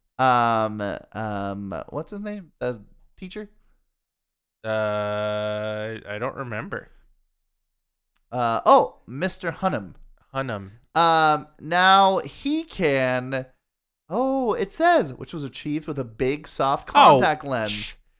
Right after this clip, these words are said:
Speaker 2: oh, yeah. So that was kind of the other thing throughout the beginning of the film, um, and kind of throughout the film is, um, Paul Giamatti's character slowly has, like, you kinda get more and more stuff about him.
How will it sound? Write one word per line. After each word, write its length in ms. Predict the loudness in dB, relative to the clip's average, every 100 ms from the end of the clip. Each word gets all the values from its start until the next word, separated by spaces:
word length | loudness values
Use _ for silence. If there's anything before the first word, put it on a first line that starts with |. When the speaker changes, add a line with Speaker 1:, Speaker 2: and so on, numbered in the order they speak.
| _
Speaker 2:
oh, 180 | 8 10
yeah. 320 | 10 8 6 2
So 260 | 4 6
that 380 | 8 8 8 6
was 200 | 2 2
kind 180 | 2 2
of 60 |
the 140 | 4 6
other 180 | 4 4
thing 240 | 0 -4
throughout 400 | 0 4 6 4
the 80 | -2
beginning 300 | -4 -2 -4
of 40 | -4
the 60 |
film, 460 | -2 0 0 -2 -8 _ _ _ _ _ -4
um, 220 | 0 0
and 120 | -2
kind 180 | 0 0
of 60 | 2
throughout 240 | 4 4
the 80 | 2
film 320 | -2 -2 -2
is, 340 | -4 -6 -12 -20 _ _ _ _
um, 160 | -2 0
Paul 220 | 6 6
Giamatti's 520 | 6 2 4 4 2
character 500 | 0 -2 0 -2 -4 -8 _ _
slowly 680 | _ -4 4 4 6 4 2
has, 400 | 4 6 6 4
like, 320 | 4 4 -2 -12
you 260 | -8 -8 -2
kinda 200 | 0 2
get 260 | 2 0 -2
more 320 | 0 4 4
and 120 | 2
more 240 | 0 0
stuff 300 | 0 0 -2
about 260 | 4 6 6
him. 220 | 2 -4